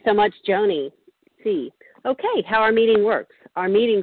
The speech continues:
focuses on the directions for recovery described in the Big Book of Alcoholics Anonymous. We read a paragraph or two from the literature, then stop and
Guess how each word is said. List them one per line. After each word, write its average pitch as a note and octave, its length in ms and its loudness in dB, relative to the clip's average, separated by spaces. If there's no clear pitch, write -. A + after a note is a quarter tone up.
focuses A3 540 -2
on G#3 120 -4
the G#3+ 80 -2
directions E3+ 600 -6
for F3 100 -6
recovery E3 600 -4
described E3+ 520 -4
in F#3 100 -6
the F#3+ 60 -6
Big E3+ 240 -6
Book F3 220 -8
of D#3+ 100 -10
Alcoholics C#3+ 680 -8
Anonymous. A3+ 480 -6
We E4 140 4
read A3+ 200 2
a A3 40 0
paragraph A#3 540 -2
or D#3+ 80 -10
two E3 340 -6
from E3 160 -6
the D3+ 60 -8
literature, E3+ 600 -6
then F3+ 260 -4
stop D#3 280 -2
and A3 160 -8